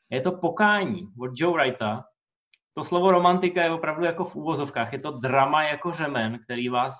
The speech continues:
vyšťaví neuvěřitelně. Fantastický herecký výkony, Keira Knightley, James McAvoy a samozřejmě debitující Saoirse. Ta je tam úplně fascinující a myslím si, že tenkrát jsme si říkali, „Hele, další dětská herečka, ta má asi před sebou velkou kariéru. Doufejme, že, eh,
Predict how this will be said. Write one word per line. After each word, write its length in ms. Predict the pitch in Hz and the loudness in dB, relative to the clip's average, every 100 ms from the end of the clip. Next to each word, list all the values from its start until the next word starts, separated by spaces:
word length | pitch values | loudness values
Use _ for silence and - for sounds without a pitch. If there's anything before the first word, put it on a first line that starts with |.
| 123 | -6
vyšťaví 540 | 123 120 - 143 123 | -6 -6 -4 -4 -2
neuvěřitelně. 800 | 113 113 113 113 113 107 98 95 90 _ _ _ _ _ _ _ | -4 -4 -4 -6 -8 -8 -8 -10 -16 _ _ _ _ _ _ _
Fantastický 680 | 143 165 190 190 180 - 175 | 0 0 -2 -2 -6 -2 -2
herecký 360 | 165 165 175 | -2 -4 -8
výkony, 680 | 156 156 156 151 143 139 135 - | -6 -6 -6 -4 -4 -4 -8 -4
Keira 220 | 147 147 | -2 0
Knightley, 600 | 147 143 147 147 143 139 | 0 -2 -2 -2 0 0
James 200 | 139 143 143 | -4 -4 -6
McAvoy 460 | 143 135 131 135 | -8 -4 -2 0
a 80 | 123 | 0
samozřejmě 680 | 123 127 120 131 127 135 131 - _ | -2 -2 0 0 0 -2 -2 -10 _
debitující 840 | 117 110 131 170 170 147 143 - 143 | -4 2 4 2 0 -2 -2 -4 -10
Saoirse. 440 | - 143 143 - 165 - - _ _ _ - - _ - - _ _ _ _ _ _ | 0 2 2 0 0 -2 -12 _ _ _ -20 -20 _ -20 -20 _ _ _ _ _ _
Ta 100 | - | 0
je 100 | 131 | 2
tam 180 | 135 147 | 2 0
úplně 260 | 135 151 147 | -2 -4 -2
fascinující 840 | 131 117 - 139 135 139 - 143 | -2 -4 -4 -2 -2 -4 -2 2
a 120 | 139 127 | 2 0
myslím 280 | 123 139 | -2 -6
si, 120 | 127 135 | -8 -4
že 120 | 151 | -2
tenkrát 340 | 147 127 139 | 0 4 4
jsme 160 | 139 143 | 4 -2
si 140 | 147 | -2
říkali, 380 | 143 143 147 143 | -4 0 2 4
„Hele, 200 | 139 139 | 4 4
další 440 | 123 123 113 151 | 4 2 0 -6
dětská 380 | 131 131 - 156 | -2 -2 2 4
herečka, 600 | 131 123 120 - 131 131 | 4 2 -2 -2 2 2
ta 140 | 135 120 | 2 0
má 280 | 127 131 | 2 2
asi 500 | 117 117 - 139 135 131 | 2 -2 -2 0 0 -2
před 160 | 135 | -4
sebou 260 | 117 131 147 | -4 -2 0
velkou 320 | 127 120 104 | 2 0 -2
kariéru. 560 | 139 131 123 110 101 117 | 2 4 4 4 0 2
Doufejme, 560 | 131 131 151 151 151 | 2 2 0 2 2
že, 100 | 143 | 4
eh, 200 | 151 131 | 4 2